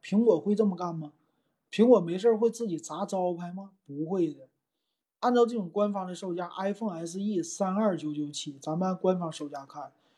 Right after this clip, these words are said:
iPhone 十一是五四九九吧，我看一眼啊，原价好久都忘了，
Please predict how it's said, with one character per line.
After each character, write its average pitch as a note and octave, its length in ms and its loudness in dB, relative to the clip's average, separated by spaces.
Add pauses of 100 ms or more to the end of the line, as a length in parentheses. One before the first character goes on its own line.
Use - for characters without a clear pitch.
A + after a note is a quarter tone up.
(400)
iPhone A3 320 8
十 G#3+ 240 -2
一 F3+ 220 -2
是 E3+ 480 -2
五 D3+ 240 -8
四 E3+ 720 0
九 D3+ 180 -6
九 E3 180 0
吧， C3+ 260 -20
我 C#3 120 -20
看 D3 160 -18
一 C3+ 60 -18
眼 C3 80 -18 (120)
啊， B2+ 120 -20 (1040)
原 D3+ 180 -4
价 F#3 160 0
好 E3+ 180 -2
久 F3+ 140 -2
都 D3 140 -6
忘 F#3+ 280 -2
了， C3 140 -20